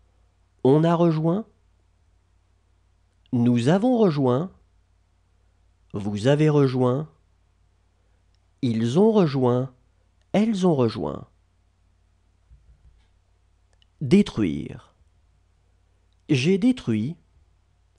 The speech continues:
Tu as détruit. Il a détruit. Elle a détruit. On a détruit. Nous avons détruit.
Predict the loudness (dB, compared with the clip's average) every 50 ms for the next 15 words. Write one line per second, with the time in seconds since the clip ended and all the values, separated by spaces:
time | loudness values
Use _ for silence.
0 | _ _ _ _ _ _ _ _ _ _ -4 -2 0 2 2 2 0 0 -2 -2
1 | -4 -4 -4 -4 -4 -6 -10 _ _ _ _ _ _ _ _ _ _ _ _ _
2 | _ _ _ _ _ _ _ _ _ _ _ _ _ _ -2 0 2 2 2 2
3 | 2 0 -2 -2 -4 -6 -8 -6 -6 -4 -6 -6 -10 -12 _ _ _ _ _ _
4 | _ _ _ _ 0 0 2 2 2 0 0 0 0 -2 -2 -4 -6 -4 -4 -4
5 | -6 -8 -10 -14 _ _ _ _ _ _ _ _ _ _ _ _ _ 0 2 2
6 | 4 2 2 2 0 -2 -2 -2 -4 -2 -2 -2 -2 -6 _ _ _ _ _ _
7 | _ _ _ _ _ _ _ _ _ _ _ _ _ _ _ _ _ _ _ _
8 | _ _ _ _ _ -4 0 0 2 2 2 2 2 2 2 2 0 2 2 2
9 | 0 0 -4 -4 -4 -4 -4 -6 -12